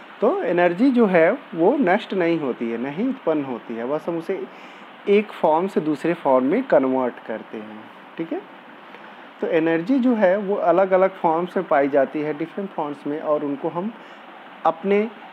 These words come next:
according जिस फॉर्म में हमें यूज़ करना होता है उन्हें हम कन्वर्ट करते हैं। The source of energy is one of which provide adequate amount of energy in a convenient form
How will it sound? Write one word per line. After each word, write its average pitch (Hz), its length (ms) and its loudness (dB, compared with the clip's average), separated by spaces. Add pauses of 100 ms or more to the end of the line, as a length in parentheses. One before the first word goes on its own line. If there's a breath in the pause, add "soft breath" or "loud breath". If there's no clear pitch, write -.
(760)
according 156 680 2
जिस 160 280 -4
फॉर्म 143 300 0
में 160 100 -2
हमें 147 180 -2
यूज़ 147 300 -2
करना 131 280 -2
होता 127 280 -2
है 143 60 2
उन्हें 127 180 -4
हम 135 100 -6
कन्वर्ट 123 520 -4
करते 113 320 -8
हैं। - 160 -14 (840 loud breath)
The 139 160 -4
source 247 260 4
of 220 200 4
energy 170 480 2
is 127 140 -4
one 170 200 4
of 143 220 2 (340)
which 139 280 4 (180)
provide 139 480 4 (540 loud breath)
adequate 165 640 2
amount 147 400 4
of 135 260 4
energy 127 400 0
in 131 100 -2
a - 100 -10
convenient 139 600 0
form 123 420 0